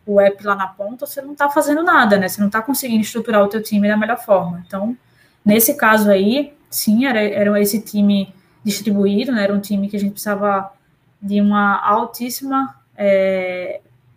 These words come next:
como é que eu posso trazer uma altíssima maturidade dos pontos focais, né? E aí é onde tá a principal falha, né, de, dos times distribuídos. Os pontos focais, eles têm que tá muito alinhados e muito compromet-, muito comprometidos com essas entregas, né? Porque senão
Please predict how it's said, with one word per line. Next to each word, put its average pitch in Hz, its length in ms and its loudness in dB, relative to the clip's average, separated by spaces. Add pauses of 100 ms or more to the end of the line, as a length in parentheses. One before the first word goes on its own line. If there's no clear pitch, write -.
(480)
como 202 220 -2
é 196 80 -2
que 196 80 -12
eu 202 60 -4
posso 202 340 0
trazer 208 260 2
uma 208 100 2
altíssima 220 540 0
maturidade 220 800 2
dos 240 140 -6
pontos 208 240 -6
focais, 208 580 -4
né? 196 220 -4 (340)
E 214 120 2
aí 202 240 4
é 214 280 2
onde 208 240 0
tá 202 220 2
a 196 60 0
principal 208 500 -2
falha, 214 460 0
né, 196 160 0
de, 196 180 -4
dos 202 220 -6
times 202 200 0
distribuídos. 202 640 -6
Os 226 220 -4
pontos 208 280 -8
focais, 208 280 -4
eles 208 140 -4
têm 220 100 -2
que 208 60 -10
tá 226 80 -4
muito 208 240 0
alinhados 208 420 2
e 220 60 0
muito 214 240 0
compromet-, 233 480 0
muito 208 240 0
comprometidos 226 880 -2
com - 120 -14
essas 254 200 -8
entregas, 226 420 0
né? 185 80 -8
Porque - 180 -12
senão 214 460 -4